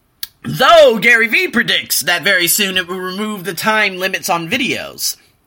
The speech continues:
Although its content is bite-sized like Twitter's, nothing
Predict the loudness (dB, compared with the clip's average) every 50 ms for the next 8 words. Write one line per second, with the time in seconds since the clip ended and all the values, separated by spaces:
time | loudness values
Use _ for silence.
0 | _ _ 0 2 4 4 4 4 4 2 2 0 -4 -4 -4 0 0 0 0 0
1 | -2 -2 -2 -2 -6 -10 -20 -20 _ _ -20 -20 _ -20 -20 -8 -4 -4 -4 -4
2 | -2 0 -2 -2 0 -2 -4 -2 0 0 0 0 0 -2 -2 -2 -4 -6 -4 -4
3 | -4 -4 -6 -10 -10 -14 -14 _ -20 _ _ _ _ -20 -20 -20 _ _ -12 -4
4 | 0 0 0 0 0 -2 -2 -2 -4 -8